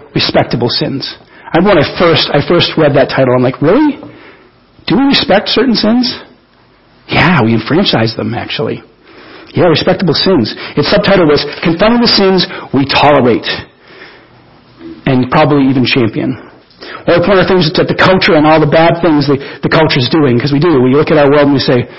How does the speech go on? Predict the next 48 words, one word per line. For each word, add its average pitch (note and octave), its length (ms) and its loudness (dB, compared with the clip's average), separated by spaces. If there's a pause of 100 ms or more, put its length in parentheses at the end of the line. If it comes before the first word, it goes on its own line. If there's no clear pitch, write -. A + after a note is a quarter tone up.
(240)
"Boy, C#3+ 80 2
I C#3+ 160 4
wish D3 240 0
those, D3 240 2 (400)
those C3+ 160 0
worldly D3+ 240 2
people D#3 240 0
were C#3 140 4
like C3+ 180 2
us," D3 320 2
right? D3+ 240 2 (960)
Consider C4 240 0
things A3 240 0
that - 60 2
we've G3+ 100 -2
come G3 160 0
to F3+ 80 0
tolerate D#3+ 320 2
in C3 80 0
the B2 60 -2
church. - 340 -2 (1400)
That's F#3 240 2
the F3 80 -2
theme, E3 480 0 (320)
uh, C#3+ 240 4
of D3 80 2
the C#3+ 80 0
book. - 320 0 (460)
Bridges G3 300 0
says G3 160 0
that D#3+ 80 0
by F3 160 2
the E3+ 80 2
time G3 240 2
he - 80 0
finished F3+ 240 2
writing G3 240 4
the D3+ 80 0
book, C#3 160 2 (400)
he G3 80 -2
kind B3 160 2
of C#4 160 0
felt A#3+ 160 4
like A3 80 0
he A3+ 80 -2
was F3+ 100 2
shoveling F3+ 460 2
dung, A2 320 0